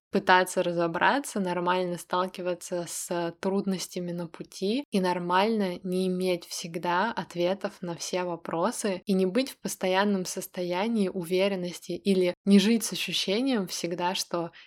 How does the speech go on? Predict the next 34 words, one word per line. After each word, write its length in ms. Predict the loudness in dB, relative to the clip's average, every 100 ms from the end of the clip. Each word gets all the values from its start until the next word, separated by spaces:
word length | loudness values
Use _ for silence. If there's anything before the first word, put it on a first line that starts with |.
| _
я 160 | 0 0
всё 260 | 2 0
знаю 640 | 0 -2 0 0 0 0 -2
и 520 | -2 -2 0 -2 -4
вообще 440 | -2 -2 2 2 2
всё 240 | 0 0
мне 260 | 0 -2 -2
в 60 |
моей 260 | -2 -2 -2
жизни 680 | 0 0 2 2 0 -2 -8
и 20 | -8
про 160 | -4 -4
себя 460 | -2 -4 0 -2
понятно. 720 | -2 -4 -2 -2 -4 -8 -10 -10 _ _ _ _ _ _ _ -20 -20 -20 -14 -12 -10 -10 -12 -20 _ _ _ _
В 40 | 2
процессе 360 | 4 4 2
подготовки 600 | 0 2 2 2 0 -2
к 200 | -8 -6 -4 -4
этому 340 | -2 -2 -2 -4
эпизоду 460 | -6 -4 0 2
я 180 | 2 0
поняла, 420 | -2 -6 -4 -2
что 280 | -2 -4 -4
у 60 | -4
меня 200 | -2 -2
есть 380 | -2 -2 -4 -6
какое-то 440 | -6 0 -2 -2
количество 720 | -8 -4 -4 -4 -8 -10 -8
информационных 760 | -8 -6 -6 -4 -2 -2 -2 -8
ресурсов, 500 | -4 -4 -2 -4 -6
в 180 | -8 0
том 200 | 0 0
числе 340 | -4 -4 -6
книг, 480 | -4 -4 -4 -4